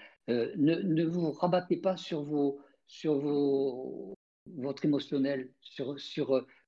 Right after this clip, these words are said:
sur les, la réactivité de votre émotionnel. Il faut calmer la réactivité de son émotionnel. Il faut, euh, euh, faire en sorte que, euh, vous ne vous laissez pas embarquer par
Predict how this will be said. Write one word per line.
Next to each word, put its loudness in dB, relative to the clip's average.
sur -2
les, 2
la 2
réactivité 0
de 2
votre -2
émotionnel. -6
Il 0
faut -4
calmer 0
la 0
réactivité -2
de -2
son -10
émotionnel. -14
Il 2
faut, 8
euh, 2
euh, 2
faire 6
en 10
sorte 0
que, 0
euh, -8
vous 6
ne 8
vous 6
laissez 4
pas 2
embarquer 0
par -2